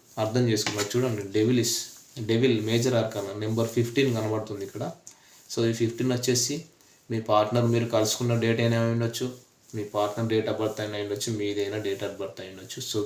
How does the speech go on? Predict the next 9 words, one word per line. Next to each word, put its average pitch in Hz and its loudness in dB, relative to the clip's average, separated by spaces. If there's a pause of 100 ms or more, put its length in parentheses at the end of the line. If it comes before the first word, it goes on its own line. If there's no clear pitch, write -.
డెఫినెట్‌గా 113 -2
ఇక్కడ 110 -4
బ్లాక్ 104 0
ఎనర్జీ, 107 -2
ఒక 113 -4
బ్లాక్ 101 0
మ్యాజిక్ 110 -4
కార్డు 98 -2
వచ్చింది. 98 -8